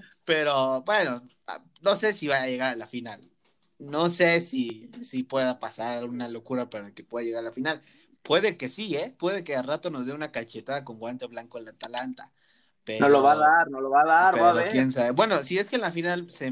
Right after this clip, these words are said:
Speaker 1: se llegaría a enfrentar al Bayern Múnich, obviamente él va a ganar el Bayern Múnich.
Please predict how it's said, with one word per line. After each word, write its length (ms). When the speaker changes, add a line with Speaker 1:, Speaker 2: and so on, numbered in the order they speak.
Speaker 1:
se 220
llegaría 420
a 40
enfrentar 360
al 60
Bayern 240
Múnich, 340
obviamente 460
él 120
va 60
a 40
ganar 220
el 60
Bayern 280
Múnich. 500